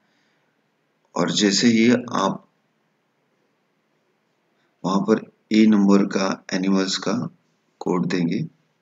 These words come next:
आपको यहाँ पर को-, यहाँ पर आपको जो step by step यहाँ पर set करना है, यहाँ पर आपको trial animal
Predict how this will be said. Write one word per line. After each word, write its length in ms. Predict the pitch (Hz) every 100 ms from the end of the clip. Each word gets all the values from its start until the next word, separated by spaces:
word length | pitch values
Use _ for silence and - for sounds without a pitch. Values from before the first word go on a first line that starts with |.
| _ _ _ _ _ _ _ _ _ _ _ _ -
आपको 220 | - 123
यहाँ 240 | 120 113
पर 180 | 110 123
को-, 360 | - - - - - - _ - - _ _ _ 117
यहाँ 360 | 110 107 117
पर 340 | 120 131 123 -
आपको 600 | 101 101 - 104 117 156 _ _ _ _ _ _ _ _ _ _ _ _ _ _ _ -
जो 160 | 101
step 360 | 101 - 107 104
by 280 | 113 107 107
step 280 | 104 101 104
यहाँ 180 | 98
पर 140 | 98 107
set 280 | - 95 -
करना 340 | - 87 85
है, 300 | 82 95 110 _ _ -
यहाँ 420 | 98 95 92 117
पर 280 | 113 117 120
आपको 340 | 104 101 - 104
trial 420 | - 98 95 92 -
animal 540 | 104 101 104 110 123